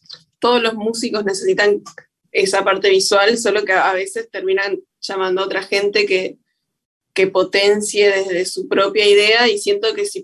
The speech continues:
puedo y logro trabajar desde todas esas aristas, con mi propio mensaje va a ser un, un buen resultado, ¿no? Como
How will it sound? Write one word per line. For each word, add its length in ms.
puedo 280
y 140
logro 340
trabajar 560
desde 300
todas 240
esas 220
aristas, 720
con 220
mi 120
propio 280
mensaje 480
va 120
a 80
ser 200
un, 360
un 340
buen 420
resultado, 800
¿no? 240
Como 400